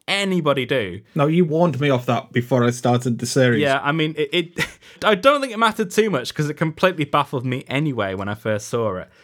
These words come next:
Speaker 1: because it cuts from the, the Roadhouse,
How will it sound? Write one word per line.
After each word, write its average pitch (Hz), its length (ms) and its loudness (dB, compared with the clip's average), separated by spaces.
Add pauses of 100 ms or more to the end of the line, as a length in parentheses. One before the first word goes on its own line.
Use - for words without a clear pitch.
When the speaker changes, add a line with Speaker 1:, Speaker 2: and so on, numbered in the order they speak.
(140)
Speaker 1:
because 170 380 -2
it - 160 -10
cuts 180 300 -4
from 147 380 -4
the, 135 360 -2 (320)
the 135 80 -4
Roadhouse, 127 880 -4